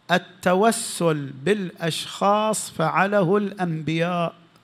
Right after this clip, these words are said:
هو فعل للأنبياء، فعل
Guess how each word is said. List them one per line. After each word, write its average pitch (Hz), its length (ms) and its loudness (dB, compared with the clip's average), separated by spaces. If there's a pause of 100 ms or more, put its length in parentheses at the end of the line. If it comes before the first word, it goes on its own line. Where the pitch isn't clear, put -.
(540)
هو 147 100 4
فعل 196 600 6 (680)
للأنبياء، 156 840 2 (460)
فعل 190 720 2